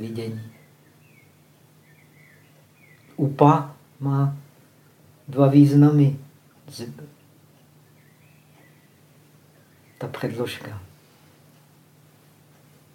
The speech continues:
Blízko a negace.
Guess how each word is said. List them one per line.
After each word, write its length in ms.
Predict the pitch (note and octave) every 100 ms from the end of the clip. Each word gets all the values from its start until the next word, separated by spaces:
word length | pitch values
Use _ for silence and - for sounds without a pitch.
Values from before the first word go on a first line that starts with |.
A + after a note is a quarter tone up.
| _ _ _ _ _ _ _ _ _ -
Blízko 800 | A2 B2 C3 - - D3+ E3+ - - _ - - _ _ _ _ _ _ - -
a 160 | C#3+ C#3+ B2+
negace. 540 | B2 A#2 A2+ -